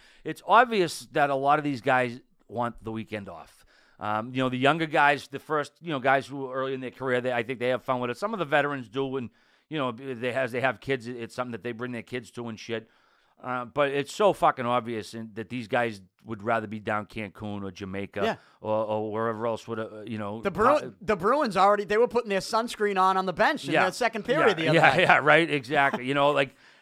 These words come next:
Speaker 1: uh, they, they'd rather be somewhere else. So, I, you know, to have, like, disciplinary rules and s-, taking money out of guys' pockets and suspending them,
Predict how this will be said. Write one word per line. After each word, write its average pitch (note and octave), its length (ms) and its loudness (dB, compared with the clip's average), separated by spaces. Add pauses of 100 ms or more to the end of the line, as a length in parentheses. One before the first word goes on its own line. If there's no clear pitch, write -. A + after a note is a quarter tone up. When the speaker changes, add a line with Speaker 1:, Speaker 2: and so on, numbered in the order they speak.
Speaker 1:
uh, D3+ 180 -8 (240)
they, E3+ 160 -4
they'd E3 240 -6
rather G3 220 2
be E3+ 140 -4
somewhere D3+ 380 2
else. B2+ 220 4
So, C3 200 -6
I, C3+ 200 -10
you F#3+ 160 -8
know, C#3+ 120 -2
to C#3+ 160 -4
have, F3+ 280 4 (360)
like, C#3+ 200 -2 (180)
disciplinary D3 720 -4
rules C#3 420 -4
and A#2+ 120 -16
s-, - 220 -14
taking C#3 380 -4
money C3 340 0
out C3 140 4
of B2 80 -4
guys' B2+ 220 -4
pockets B2+ 420 -4
and A#2 100 -12
suspending B2 460 -6
them, B2+ 160 -8